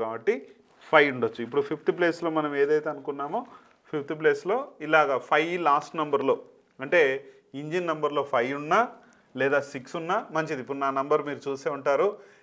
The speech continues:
ఎండింగ్ ఫార్టీ సిక్స్ ఉంటుంది. ఈ జోడి చాలా పవర్ఫుల్ ఉంది నాకు.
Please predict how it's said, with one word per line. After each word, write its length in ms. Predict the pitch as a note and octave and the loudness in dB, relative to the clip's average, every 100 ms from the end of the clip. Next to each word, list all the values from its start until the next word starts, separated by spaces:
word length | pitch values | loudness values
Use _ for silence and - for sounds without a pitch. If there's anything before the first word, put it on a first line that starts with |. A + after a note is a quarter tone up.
| _ | _
ఎండింగ్ 320 | C#3 F3 F#3+ F3+ | -4 0 0 0
ఫార్టీ 300 | D3+ C#3+ D#3+ | 2 2 0
సిక్స్ 280 | - - | -12 -10
ఉంటుంది. 520 | D3 B2 C3 F#3 G#3+ - _ _ _ _ | -6 -2 0 -2 -4 -12 _ _ _ _
ఈ 220 | D3+ E3+ F#3 C3+ | -10 -6 -4 0
జోడి 300 | F3 F3+ F#3 - | 2 2 0 4
చాలా 200 | D#3+ F3+ | 6 6
పవర్ఫుల్ 440 | F#3 E3+ C#3+ D3 B2+ | 6 4 4 0 -4
ఉంది 220 | A#2+ A#2 | -6 -8
నాకు. 360 | G#2+ G#2 - | -8 -10 -12